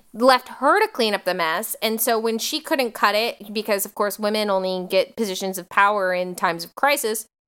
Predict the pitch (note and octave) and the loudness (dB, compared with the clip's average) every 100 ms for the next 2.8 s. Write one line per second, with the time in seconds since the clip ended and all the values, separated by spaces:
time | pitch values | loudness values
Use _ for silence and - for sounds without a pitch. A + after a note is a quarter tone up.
0 | _ _ _ _ - - G3+ G#3+ G#3 A3+ | _ _ _ _ -20 -6 2 2 2 -4
1 | - - - A#3+ A#3+ A#3+ A3+ A#3+ B3+ A#3+ | -18 -6 2 4 6 4 0 0 2 2
2 | A#3 - B3+ - D#4+ D4+ - - | -2 -12 -4 0 0 0 0 -2